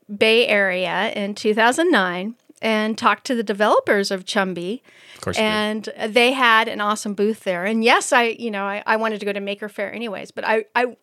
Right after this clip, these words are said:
Speaker 1: I literally went there specifically to talk to the Chumby <laughs> developers 'cause I was so excited about this product. And I just loved it. I, I actually showed up wearing a Linux shirt, of course, with the, uh, Chumby necklace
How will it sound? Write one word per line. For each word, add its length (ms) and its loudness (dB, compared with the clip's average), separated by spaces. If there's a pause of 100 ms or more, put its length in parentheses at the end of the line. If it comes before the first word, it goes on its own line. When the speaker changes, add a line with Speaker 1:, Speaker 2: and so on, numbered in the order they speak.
Speaker 1:
I 100 4
literally 360 4
went 280 -2
there 120 -2
specifically 840 -4
to 180 -8
talk 300 -6
to 100 -6
the 80 -6
Chumby 340 -4
<laughs> 20 0
developers 960 2
'cause 160 -2
I 100 4
was 140 -2
so 180 0
excited 560 0
about 300 -2
this 160 -8
product. 600 -8 (380)
And 440 -2 (120)
I 100 -8
just 240 -14 (120)
loved 360 2
it. 280 -8 (260)
I, 360 2
I 120 6
actually 320 2
showed 280 4
up 140 0
wearing 380 2
a 40 2
Linux 260 2
shirt, 440 2
of 160 -2
course, 640 0 (300)
with 340 0
the, 360 -4
uh, 280 -6 (240)
Chumby 360 2
necklace 680 -2